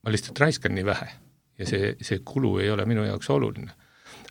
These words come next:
Aga kui me räägime ikkagi siuksest tavapärasest eramust, mis Eestis jääb sinna suures,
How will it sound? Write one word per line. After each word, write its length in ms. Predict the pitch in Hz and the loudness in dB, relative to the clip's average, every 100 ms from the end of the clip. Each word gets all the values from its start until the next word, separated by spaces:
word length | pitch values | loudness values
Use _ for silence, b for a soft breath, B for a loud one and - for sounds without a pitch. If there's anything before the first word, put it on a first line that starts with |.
| - | -4
Aga 160 | 95 95 | -2 2
kui 120 | 107 | 4
me 100 | 110 | 8
räägime 380 | 120 101 95 101 | 8 6 2 0
ikkagi 300 | 95 - 95 | -2 -6 -4
siuksest 440 | 95 95 - 101 - | -4 -6 -4 -6 0
tavapärasest 880 | 143 139 98 101 98 95 - - - | 4 4 4 -2 -2 -6 -10 -10 4
eramust, 680 | 143 170 117 101 - - - _ _ _ _ _ _ _ _ - B B - | 6 8 6 2 -2 -8 -20 _ _ _ _ _ _ _ _ -20 B B -10
mis 120 | 92 120 | 4 6
Eestis 380 | 123 123 120 | 6 4 2
jääb 180 | 98 92 | 2 2
sinna 300 | - 98 101 - - _ _ _ _ _ _ | 0 2 2 0 -8 _ _ _ _ _ _
suures, 480 | - 117 110 98 90 | 2 6 6 4 2